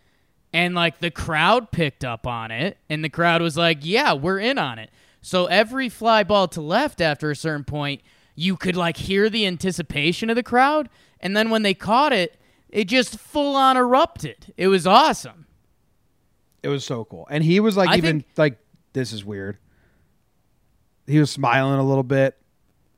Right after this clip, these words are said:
Speaker 2: He's, like, trying to play into it. It's crazy.
Speaker 1: Jim, may-, maybe write this down in one of your new notepads.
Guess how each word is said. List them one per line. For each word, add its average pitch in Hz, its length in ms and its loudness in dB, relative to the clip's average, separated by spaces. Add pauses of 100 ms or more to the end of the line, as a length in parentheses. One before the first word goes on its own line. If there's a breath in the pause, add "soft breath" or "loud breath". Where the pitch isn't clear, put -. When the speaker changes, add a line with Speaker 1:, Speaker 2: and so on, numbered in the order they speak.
(400)
Speaker 2:
He's, 123 100 -6
like, 123 140 -4
trying 135 300 2
to 131 60 0
play 127 300 -2
into 123 280 2
it. 143 200 0 (140)
It's - 80 -20
crazy. 190 440 -18 (840)
Speaker 1:
Jim, 180 300 -2
may-, 123 180 -6
maybe 151 360 0
write 160 260 2
this 151 180 -6
down 156 240 -2
in 139 120 -6
one 139 120 -4
of 135 60 -6
your 135 100 -6
new 135 160 -6
notepads. 131 600 -6